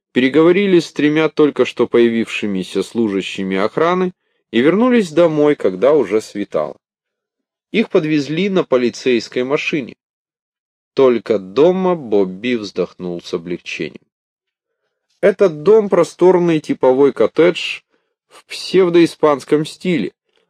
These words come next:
они купили два года назад. Они выбрали его в основном потому, что он показался им удачным капиталовложением. Дом был совсем новенький,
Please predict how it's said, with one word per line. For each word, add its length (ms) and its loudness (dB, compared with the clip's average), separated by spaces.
они 220 -2
купили 400 0
два 300 2
года 340 2
назад. 580 -2
Они 200 0
выбрали 360 2
его 260 4
в 60 4
основном 540 0
потому, 420 0
что 220 -2
он 140 0
показался 600 0
им 140 0
удачным 640 0
капиталовложением. 1200 0
Дом 260 0
был 100 0
совсем 580 -6
новенький, 640 -2